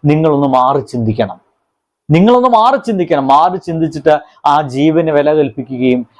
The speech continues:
അവരുടെ കുടുംബത്തിലേക്ക്, അവരുടെ മക്കളിലേക്ക് അവർക്ക് തിരിച്ചു വരാനുള്ള ഒരു അവസരം അവർക്ക് ഒരുക്കി കൊടുക്കണം.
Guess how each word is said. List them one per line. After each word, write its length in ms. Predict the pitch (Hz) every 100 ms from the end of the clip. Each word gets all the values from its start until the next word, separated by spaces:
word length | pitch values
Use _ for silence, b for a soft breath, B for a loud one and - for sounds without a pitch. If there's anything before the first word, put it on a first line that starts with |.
| b
അവരുടെ 340 | 117 127 147 156
കുടുംബത്തിലേക്ക്, 640 | 127 123 143 143 135 123 131
അവരുടെ 180 | 120 135
മക്കളിലേക്ക് 500 | 123 - 139 135 127 131
അവർക്ക് 240 | 127 127
തിരിച്ചു 220 | 117 110 139
വരാനുള്ള 240 | 135 127 131
ഒരു 120 | 127 123 B B
അവസരം 520 | 139 160 165 175 156
അവർക്ക് 340 | 151 143 143 147
ഒരുക്കി 300 | 143 143 180
കൊടുക്കണം. 360 | 143 127 123